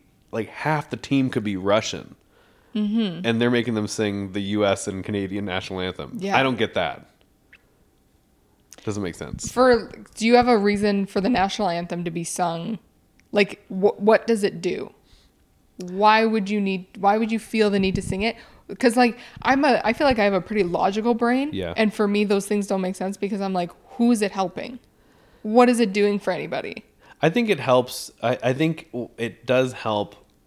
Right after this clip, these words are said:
Speaker 1: um, people stay somewhat patriotic to their country.
Speaker 2: But why does that matter?
Speaker 1: I think it matters because, uh, I,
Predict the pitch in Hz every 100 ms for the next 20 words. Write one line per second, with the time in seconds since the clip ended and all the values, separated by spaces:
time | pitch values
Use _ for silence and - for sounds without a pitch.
0 | - 101 90 85 82 85 85 - _ -
1 | - - - 104 - 98 - - 92 90
2 | 87 - 98 92 90 85 - - _ _
3 | _ _ _ - 104 90 82 85 80 87
4 | - - 90 85 87 92 107 120 127 -
5 | _ _ - - 254 254 254 254 - -
6 | - - - _ - 277 254 151 127 135
7 | 139 131 123 135 117 107 104 - _ 87
8 | 76 - _ _ - 101